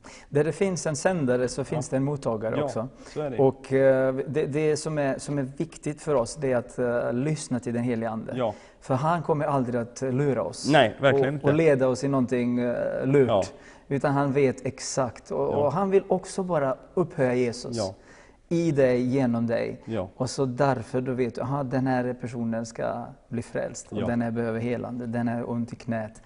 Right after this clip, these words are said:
Speaker 2: Ja.
Speaker 1: Och så går du bara och bara gör det.
Speaker 2: Ja.
Speaker 1: Och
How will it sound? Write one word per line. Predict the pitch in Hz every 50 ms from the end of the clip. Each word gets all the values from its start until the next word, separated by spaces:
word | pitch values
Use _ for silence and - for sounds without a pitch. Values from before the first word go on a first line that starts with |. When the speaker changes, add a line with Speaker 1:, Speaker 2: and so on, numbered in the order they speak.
| - 113 110
Speaker 2:
Ja. | 101 92 87 -
Speaker 1:
Och | - 143 117
så | - - 135
går | 127 139 135 131 127
du | 127
bara | 127 123 127 120 117 117
och | 113 - - -
bara | 127 123 123 123
gör | 127 131 135 131 117
det. | 107 - - - - _ _ _ -
Speaker 2:
Ja. | 113 107 98 92 - - -
Speaker 1:
Och | - 143